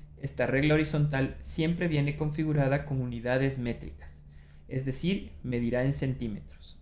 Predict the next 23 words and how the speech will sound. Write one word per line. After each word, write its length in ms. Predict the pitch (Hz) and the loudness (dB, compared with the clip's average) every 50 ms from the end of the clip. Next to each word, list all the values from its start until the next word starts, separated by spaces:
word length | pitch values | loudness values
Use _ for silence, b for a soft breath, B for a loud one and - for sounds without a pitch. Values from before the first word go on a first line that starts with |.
| b b b b b b b - | b b b b b b b -4
Para 180 | - 120 120 117 | 0 0 2 4
modificar 600 | 131 139 156 160 175 175 - 175 170 - 151 139 | 4 4 4 4 2 2 0 0 4 6 6 6
el 140 | 123 117 - | 6 4 2
tipo 260 | - 139 - - 147 | 0 -2 2 4 4
de 80 | 139 131 | 4 4
unidades 500 | 135 127 123 127 123 117 113 117 - - | 4 4 4 4 4 2 2 -2 -4 -6
que 120 | - 120 | -8 -8
se 100 | - - | -8 -8
está 520 | 113 - - 113 131 143 139 - - - - - - - - | -8 -4 0 2 2 2 0 -2 -6 -14 -16 -18 -18 -16 -8
utilizando 640 | - 135 - - 127 123 123 - 139 139 131 117 113 | -6 -4 -2 0 0 0 0 2 2 2 4 2 2
en 80 | 117 | 0
un 120 | 117 123 127 | 0 0 -2
documento, 680 | 139 143 - 170 165 147 147 147 151 180 185 B B B B B B - - | -2 0 2 4 6 6 6 4 4 0 -2 B B B B B B -2 2
basta 320 | 139 151 151 151 175 170 - | 4 4 4 4 2 2 2
con 160 | 143 135 127 | 2 2 2
dar 260 | 127 123 107 - - | 2 2 0 0 0
clic 220 | - 165 170 170 | 2 2 4 6
derecho 340 | 170 170 151 135 139 - 139 | 6 6 6 6 4 2 -2
sobre 240 | - - 120 131 131 | -2 -2 -2 0 2
la 140 | 143 156 156 | 4 4 6
regla 400 | 165 165 156 170 170 180 180 - | 6 4 4 4 2 2 0 -2
y 120 | - 151 151 | -2 -2 0
seleccionar 720 | - 170 170 170 156 - - 175 170 151 143 147 147 B | 0 2 2 2 2 2 2 2 4 6 4 4 2 B